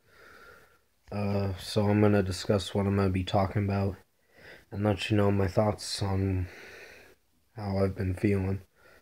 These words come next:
So let's dive into this video. Now, how is my twenty twenty going so far? <sighs> It's not good.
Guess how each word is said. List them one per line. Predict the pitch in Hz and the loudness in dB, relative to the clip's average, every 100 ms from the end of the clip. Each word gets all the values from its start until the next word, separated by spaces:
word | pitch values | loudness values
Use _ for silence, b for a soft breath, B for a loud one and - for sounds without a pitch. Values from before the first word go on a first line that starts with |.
| b | b
So | - 101 | -8 -2
let's | 98 95 98 98 - | 0 0 0 -2 -4
dive | - 104 101 | 0 2 2
into | 104 95 - 90 85 - - | 2 0 -2 -2 -4 -10 -10
this | 87 - | -10 -6
video. | - 92 95 82 - _ _ _ B B B B - | -4 -2 -2 -6 -6 _ _ _ B B B B -10
Now, | 104 107 104 98 B B B B B B - | -2 2 2 2 B B B B B B -6
how | 107 117 | 2 6
is | 127 | 6
my | 127 123 | 6 2
twenty | - 131 127 | 0 0 0
twenty | 123 131 131 127 | 0 2 4 4
going | 127 127 | 4 2
so | 135 139 | 0 -2
far? | - 135 139 135 - _ _ _ _ b b b b b b b b b b b _ | -2 0 2 0 -6 _ _ _ _ b b b b b b b b b b b _
<sighs> | B B B B B B B B B B | B B B B B B B B B B
It's | - - | -18 -6
not | 107 98 | -4 -2
good. | 95 92 90 | 0 2 2